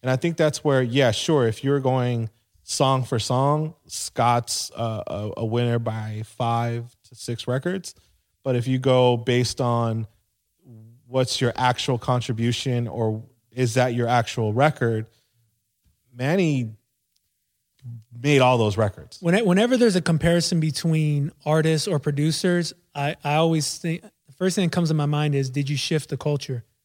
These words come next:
Speaker 2: And Manny shifted the culture. Scott added to it, but he never changed the sound.
Speaker 1: Yeah.
Speaker 2: Manny changed the sound and birthed what's popular now. The, the twerk sound that's popular now. Actually, there was an evolution of twerk sound because Diplo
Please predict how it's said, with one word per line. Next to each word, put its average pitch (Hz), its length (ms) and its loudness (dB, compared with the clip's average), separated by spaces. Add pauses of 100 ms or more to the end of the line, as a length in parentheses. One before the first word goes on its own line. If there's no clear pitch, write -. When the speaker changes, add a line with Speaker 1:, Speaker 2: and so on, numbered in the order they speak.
(420)
Speaker 2:
And 135 220 -2
Manny 151 400 2
shifted 143 400 -4
the 135 80 -4
culture. 143 340 -4
Scott 156 460 0 (300)
added 156 360 2
to 135 180 -2
it, 143 120 -6 (260)
but 147 80 -8
he 151 80 0
never 160 240 4
changed 160 400 0
the 131 60 -2
sound. 127 520 -2 (480)
Speaker 1:
Yeah. 185 120 -2
Speaker 2:
Manny 180 260 4
changed 180 320 2
the 160 40 2
sound 165 280 2
and 147 160 2
birthed 165 360 4 (260)
what's 170 240 0
popular 165 560 0
now. 147 460 -2 (760)
The, 139 200 0
the 139 100 0
twerk 180 380 0
sound 143 320 0
that's 147 140 0
popular 147 480 0
now. 151 340 0 (340)
Actually, 190 280 2
there 190 80 8
was 185 100 4
an 180 80 4
evolution 190 440 4
of 160 80 0
twerk 165 220 0
sound 151 200 -2
because 147 300 0
Diplo 160 560 2